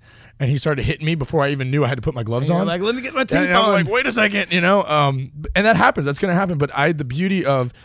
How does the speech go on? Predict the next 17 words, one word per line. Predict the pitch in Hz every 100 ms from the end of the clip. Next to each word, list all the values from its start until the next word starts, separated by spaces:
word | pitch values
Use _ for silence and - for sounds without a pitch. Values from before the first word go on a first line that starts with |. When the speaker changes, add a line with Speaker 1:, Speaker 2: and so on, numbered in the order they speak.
| -
Speaker 1:
the | 127
Word | 151
of | 156
God's, | 127 143 131
you | 135
know, | 120 113 -
in, | 123 123
in | 123 117
John | 117 123
six, | 107 - 180 - - - - - -
where | - 110
he | 113
talks | 127 113
so, | - 117 110 107
uh, | 117 107 101 95 - - - _ -
so | - 165 131
descriptively, | 120 - 143 127 135 123 127